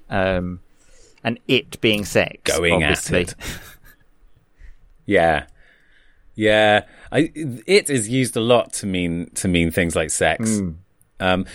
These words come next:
Speaker 2: to be fair, going at it is very informal, but it's, it's,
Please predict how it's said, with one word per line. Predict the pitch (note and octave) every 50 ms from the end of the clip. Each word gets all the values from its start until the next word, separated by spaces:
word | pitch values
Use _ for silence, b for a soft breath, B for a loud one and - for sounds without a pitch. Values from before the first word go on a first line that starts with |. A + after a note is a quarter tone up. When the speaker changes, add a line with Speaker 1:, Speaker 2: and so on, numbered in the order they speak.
| B B B
Speaker 2:
to | - - F#3
be | C4+ C#4+
fair, | - - A#3+ G3 E3
going | C3+ F3 F3 F3 E3+ E3 E3
at | E3 D3+ -
it | C#3 A#2
is | A#2+ A#2+
very | C#3 G3 G#3+ F#3 C#3 A2+
informal, | G#2 G#2 - - E3 E3 C#3+ A2 F#2 F2
but | E2+ B2 A#2+ A#2 F#2
it's, | B2 B2+ B2+ - - - -
it's, | C3+ C3 -